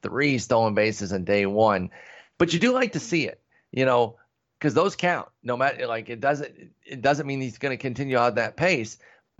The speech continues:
That is excellent to see right off the top that Trea Turner swiped three bags. Now, interestingly,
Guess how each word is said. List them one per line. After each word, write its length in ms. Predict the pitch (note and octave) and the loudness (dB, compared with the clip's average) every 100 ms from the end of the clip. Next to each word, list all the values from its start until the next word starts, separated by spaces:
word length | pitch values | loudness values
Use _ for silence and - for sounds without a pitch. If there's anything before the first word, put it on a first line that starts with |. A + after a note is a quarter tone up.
| A2 | -2
That 200 | D3+ D3+ | 0 0
is 140 | G#2+ - _ - | -6 -14 _ -12
excellent 580 | A#2 A2+ - G#2 F#2+ E2+ | -10 -10 -14 -12 -14 -14
to 100 | G#2 | -18
see 260 | - G#2+ F2+ | -14 -10 -6
right 200 | G2 G2 | -2 -2
off 140 | F2+ | -4
the 80 | - | -6
top 260 | A2+ G2+ | -4 -2
that 80 | - | -4
Trea 220 | - G#2 G2 | -6 -4 -4
Turner 320 | A2 G2 E2+ | -4 -6 -6
swiped 720 | - - G2+ G#2+ G2+ _ _ | -10 -4 0 0 -2 _ _
three 260 | - G#2+ G#2 | -8 -6 -2
bags. 580 | F#2+ A2 F2+ - - - - - - | 0 2 0 -4 -14 -18 -20 -20 -4
Now, 440 | A#2+ E3 D#3 F2+ _ _ _ _ - | 0 0 0 -4 _ _ _ _ -10
interestingly, 840 | D3 G#3 G#3 A2 D#2 C#2+ E2+ G#2 | -8 -8 -6 -8 -6 -6 -6 -8